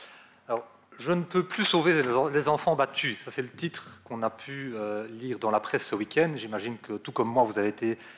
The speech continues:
interpellé par, euh, ce coup de gueule de cette juge de la jeunesse.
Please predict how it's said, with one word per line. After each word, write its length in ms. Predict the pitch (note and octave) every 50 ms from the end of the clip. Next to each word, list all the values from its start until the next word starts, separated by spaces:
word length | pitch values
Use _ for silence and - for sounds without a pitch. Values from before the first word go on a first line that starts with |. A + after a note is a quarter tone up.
| - -
interpellé 800 | - B2 A#2 - - - - - - B2+ A#2 B2+ D3 E3+ E3+ D3+
par, 300 | - - A2 G2+ - A2+
euh, 140 | G#2 G#2+ A2
ce 120 | A2 - A#2
coup 160 | - - A#2+
de 100 | - -
gueule 280 | A2+ C3+ E3 F3 D#3
de 220 | A#2+ A#2+ A2 A2 A2 - - - - -
cette 220 | - - B2+ A#2
juge 260 | A2 G#2+ C3 C#3 B2 A#2
de 80 | A#2+
la 160 | A#2 A2 A2
jeunesse. 600 | G#2+ F#2+ G2+ A2 G#2 A2 C#3+ F3 - - - -